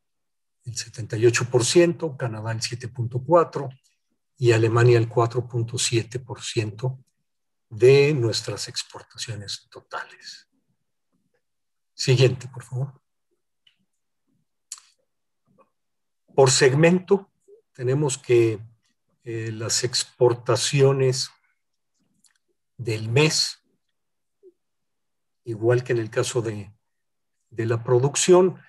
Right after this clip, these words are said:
prácticamente en todos los segmentos ha habido, eh, tendencia positiva en el mes de marzo.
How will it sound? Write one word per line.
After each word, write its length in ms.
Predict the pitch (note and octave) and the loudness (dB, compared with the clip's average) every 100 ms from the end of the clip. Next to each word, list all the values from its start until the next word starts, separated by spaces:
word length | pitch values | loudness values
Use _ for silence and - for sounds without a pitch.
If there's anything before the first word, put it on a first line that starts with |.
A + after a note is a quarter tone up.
| _ _ _ _ _ | _ _ _ _ _
prácticamente 680 | C3 A#2+ - B2+ A#2+ A#2+ A#2 | -2 -2 -4 -8 -6 -6 -8
en 80 | |
todos 160 | - B2+ | 0 2
los 140 | A#2+ | 2
segmentos 600 | - G#2 B2 C#3+ - B2+ | 0 -4 -4 -4 -8 -8
ha 120 | C3+ G#2+ | -6 -6
habido, 480 | A2 A2+ G#2+ - - _ _ _ _ _ _ | -6 -8 -10 -14 -20 _ _ _ _ _ _
eh, 120 | B2 | -16
tendencia 580 | A2 A#2+ A2 A2 A2 A#2 | -12 -8 -4 -2 0 -2
positiva 720 | - - C3 D#3 D3 D#3+ - _ | -2 -4 -2 0 -2 -4 -14 _
en 100 | G#2+ | -16
el 100 | G2 | -14
mes 200 | G2+ G2+ | -14 -12
de 80 | G#2+ | -2
marzo. 480 | B2+ C#3+ C3 F#3 | 2 2 0 -6